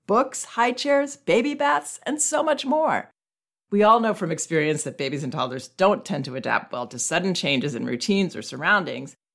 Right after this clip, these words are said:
and when your baby doesn't sleep, no one does. A full-size crib, maybe some familiar books,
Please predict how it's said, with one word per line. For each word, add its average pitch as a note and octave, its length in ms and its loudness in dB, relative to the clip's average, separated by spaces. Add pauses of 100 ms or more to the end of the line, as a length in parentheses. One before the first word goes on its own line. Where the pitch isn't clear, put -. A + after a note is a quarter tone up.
(160)
and E3 100 -4
when E3+ 120 2
your F3 80 4
baby G3+ 240 4
doesn't G3 240 0
sleep, G#3 400 2 (440)
no B2+ 340 2
one G#2 180 -2
does. - 400 -6 (480)
A - 40 -18
full-size D#3 560 2
crib, F#3+ 440 2
maybe B2+ 180 -2
some B2 220 -4
familiar A#2+ 400 -8
books, G#3 420 -2